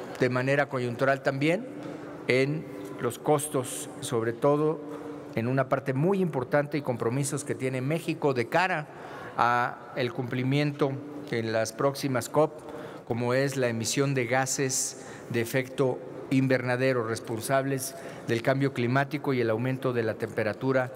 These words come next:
de nuestro planeta. Hay que ver lo que está sucediendo ahora mismo en Italia. Es necesario que contemos con controles administrativos para proteger a las especies animales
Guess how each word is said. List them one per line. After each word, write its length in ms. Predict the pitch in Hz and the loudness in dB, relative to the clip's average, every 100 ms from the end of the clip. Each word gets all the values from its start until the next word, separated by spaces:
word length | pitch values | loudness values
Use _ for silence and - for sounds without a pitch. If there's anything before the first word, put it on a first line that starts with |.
| - - - | -14 -12 -2
de 100 | 110 | 0
nuestro 400 | 123 131 - 127 | 2 0 0 0
planeta. 440 | 131 131 143 135 | 2 2 2 0
Hay 80 | 135 | -2
que 160 | 135 135 | 0 2
ver 180 | 139 135 | 2 2
lo 140 | 127 | -4
que 80 | 113 | -4
está 180 | - 123 | -2 -2
sucediendo 640 | - 120 120 131 131 120 | -2 0 2 2 2 2
ahora 300 | 117 127 127 | 4 4 2
mismo 480 | 131 131 127 135 127 - - - - 113 | 0 -4 -2 -2 -4 -10 -12 -12 -6 -2
en 160 | 120 | 0
Italia. 520 | 117 156 156 143 107 85 - - - - - - - - | 2 4 4 2 -2 -4 -12 -12 -14 -14 -18 -20 -10 -2
Es 60 | 151 | 0
necesario 560 | 170 - 165 160 165 | 0 2 2 2 2
que 120 | 147 | -2
contemos 540 | 127 123 156 156 160 151 | -2 0 2 4 2 0
con 200 | 143 120 | -4 -2
controles 500 | 127 120 147 151 143 | -2 0 2 2 2
administrativos 840 | 131 123 120 113 127 120 151 156 151 | 0 -2 -2 0 0 2 2 2 2
para 260 | 127 113 | 0 0
proteger 640 | 120 117 117 - 160 160 - - - - - - - | -2 -2 -2 2 2 2 -2 -12 -12 -14 -14 -4 0
a 60 | |
las 180 | 113 117 | 0 0
especies 340 | 120 143 151 143 | -2 0 2 2
animales 720 | 127 123 143 156 156 - | 0 2 2 2 0 -2